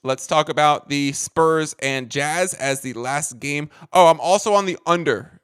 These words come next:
Uh, it's at two, I got it at two twenty-seven. It's at two twenty-six and a half for that Celtics seventy-sixers game. I'm very cool with still taking the under there. Two twenty-six and a half. I'm not overly concerned with key numbers in totals. I'm more, how much did it move from its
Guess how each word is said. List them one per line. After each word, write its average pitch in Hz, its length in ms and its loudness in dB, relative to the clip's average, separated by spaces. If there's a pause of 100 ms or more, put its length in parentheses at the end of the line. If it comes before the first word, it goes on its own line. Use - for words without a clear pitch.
(120)
Uh, 123 160 0
it's 127 120 -6
at 143 120 -8
two, 190 160 -8 (140)
I 156 140 0
got 180 180 2
it 175 60 2
at 170 100 -2
two 175 120 -12
twenty-seven. 151 680 -4 (340)
It's - 160 -8
at 151 140 -6
two 180 140 -4
twenty-six 165 680 -2
and 156 80 -4
a 139 60 -4
half 143 280 -4
for 143 120 -10
that 135 180 -2
Celtics 135 420 -4
seventy-sixers 131 600 -8
game. 139 280 -6 (400)
I'm 143 140 -4
very 160 300 2
cool 151 260 -2
with 135 140 0
still 131 220 -4
taking 123 300 -10
the 113 80 -8
under 101 240 -10
there. 82 200 -12 (160)
Two 151 120 -10
twenty-six 143 460 -6
and 131 80 -14
a 131 40 -10
half. 123 140 -12
I'm 143 80 -10
not 160 260 -4
overly 143 680 0 (520)
concerned 139 500 -4
with - 300 -8
key 147 200 -6
numbers 135 640 0
in 127 260 -6
totals. 165 540 -2
I'm 127 160 -6
more, 135 520 -2 (160)
how 147 200 -8
much 147 280 -4
did 147 160 -6
it 123 100 -4
move 135 340 -4
from 127 220 -6
its - 140 -12